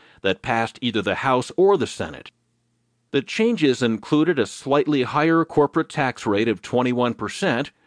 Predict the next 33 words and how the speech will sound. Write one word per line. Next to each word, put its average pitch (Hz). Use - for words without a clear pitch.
rather 123
than 110
the 98
twenty 196
percent 104
in 104
the 98
legislation 95
that 113
passed 104
both 104
chambers, 135
and 117
a 120
lower 135
top 156
individual 117
tax 113
rate 127
of 107
thirty-seven 156
percent 131
for 120
the 101
wealthiest 107
Americans, 123
who 117
currently 143
pay 117
thirty-nine 123
point 143
six -
percent. 85